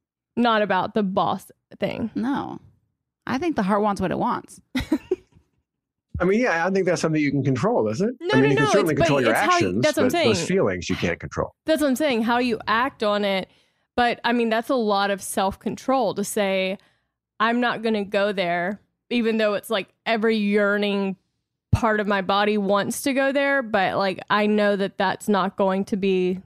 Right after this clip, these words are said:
Speaker 1: the best decision. For people to, like, have those feelings and be receiving it back, I feel like that's a complicated, I just feel like she got,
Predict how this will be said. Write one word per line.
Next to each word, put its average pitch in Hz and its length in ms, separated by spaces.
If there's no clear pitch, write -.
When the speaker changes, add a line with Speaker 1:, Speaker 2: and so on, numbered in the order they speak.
Speaker 1:
the 214 80
best 196 260
decision. 220 600
For 240 140
people 247 500
to, 262 160
like, 196 300
have 214 300
those 208 240
feelings 214 360
and 220 280
be 226 100
receiving 208 540
it - 240
back, 202 520
I 208 100
feel 208 240
like 196 160
that's 185 260
a 185 400
complicated, 202 1160
I 277 80
just 381 220
feel 370 120
like 302 120
she 320 200
got, 247 280